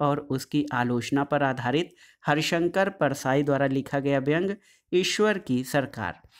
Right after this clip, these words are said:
वास्तव में कभी-कभी अपने यहाँ व्यंग के रूप में कहा जाता है कि यहाँ पर वाकई में सरकार ईश्वर की है और ईश्वर ही इस देश का संचालन कर रहे हैं, क्योंकि कभी-कभी हमारे प्रधानमंत्री, विदेश मंत्री और अन्य मंत्रीगण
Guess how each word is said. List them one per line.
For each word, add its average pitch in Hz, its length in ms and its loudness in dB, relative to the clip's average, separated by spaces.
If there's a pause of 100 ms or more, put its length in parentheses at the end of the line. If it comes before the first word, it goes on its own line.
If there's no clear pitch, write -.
(260)
वास्तव 202 380 4
में 220 220 0
कभी-कभी 175 760 2
अपने 156 240 2
यहाँ 151 180 0
व्यंग 147 320 2
के 147 180 -2
रूप 147 220 2
में 143 160 2
कहा 135 220 -2
जाता 139 300 0
है 165 260 -4 (880)
कि 180 320 0
यहाँ 151 300 2
पर 170 300 0 (340)
वाकई 170 440 2
में 170 140 4
सरकार 143 600 0
ईश्वर 139 360 0
की 143 180 2
है 151 320 -4
और 151 260 2 (300)
ईश्वर 208 360 2
ही 156 140 2
इस 156 280 -2
देश 135 240 0
का 117 320 -2 (140)
संचालन 127 500 0
कर 113 180 -2
रहे 117 240 -2
हैं, 170 220 0 (300)
क्योंकि 175 300 2
कभी-कभी 156 580 2
हमारे 139 320 2
प्रधानमंत्री, 131 800 0
विदेश 127 440 -2
मंत्री 131 400 -2
और 131 140 2
अन्य 175 380 0
मंत्रीगण 139 580 0